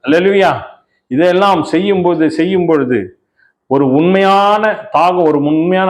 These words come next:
அர்ப்பணிப்போடு, உண்மையான பாச நேசத்தோடு செய்யும் பொழுது சாராளுடைய கவனம் ஆகார் மேல் விழுந்தது. அல்லேலூயா. மற்ற அடிமை பெண்களைப் போல அல்ல. அவர்களெல்லாம் நான் எழுப்பணும்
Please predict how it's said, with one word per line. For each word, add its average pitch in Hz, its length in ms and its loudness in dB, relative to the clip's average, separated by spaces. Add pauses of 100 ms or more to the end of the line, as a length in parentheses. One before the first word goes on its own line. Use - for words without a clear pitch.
அர்ப்பணிப்போடு, 160 640 -2
உண்மையான 170 540 0
பாச 165 440 0
நேசத்தோடு 165 720 -2
செய்யும் 165 440 -2
பொழுது 143 320 0 (180)
சாராளுடைய 151 600 0 (100)
கவனம் 151 420 -2
ஆகார் 139 340 0
மேல் 123 200 -6
விழுந்தது. 110 360 -14 (180)
அல்லேலூயா. 170 480 -2 (640)
மற்ற 147 260 0
அடிமை 175 260 0
பெண்களைப் 165 460 -2
போல 147 200 0
அல்ல. 113 180 -4 (920)
அவர்களெல்லாம் 160 680 2
நான் 160 260 2
எழுப்பணும் 180 520 0